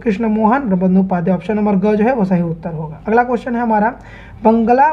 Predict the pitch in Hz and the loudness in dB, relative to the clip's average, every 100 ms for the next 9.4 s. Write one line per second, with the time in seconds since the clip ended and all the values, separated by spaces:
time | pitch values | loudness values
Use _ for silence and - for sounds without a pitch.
0 | 311 254 190 - 294 285 - - - 208 | 0 -2 -2 0 -2 -2 -8 -20 -4 2
1 | 226 196 208 202 240 269 - 214 202 254 | 4 4 2 4 2 2 -2 2 4 2
2 | - - - 233 208 226 254 285 269 - | -4 -18 -6 0 2 2 0 0 -2 -2
3 | 196 156 - 226 247 247 254 262 - 220 | -4 -4 -2 2 2 0 -8 -6 0 2
4 | 233 214 190 262 254 208 233 262 190 160 | 2 2 0 0 -2 0 0 2 2 4
5 | 190 190 156 151 156 165 233 220 214 190 | 4 2 -2 -8 -10 -8 -4 -2 0 0
6 | 180 240 - 185 190 165 165 156 151 151 | 0 0 0 2 2 2 0 -6 -10 -14
7 | - - - - - 208 240 269 269 247 | -18 -20 -20 -20 -8 -2 0 0 -2 -2
8 | 254 247 220 196 226 - - - - - | 0 0 2 2 2 -2 -20 -20 -10 0
9 | 226 240 254 | 0 2 2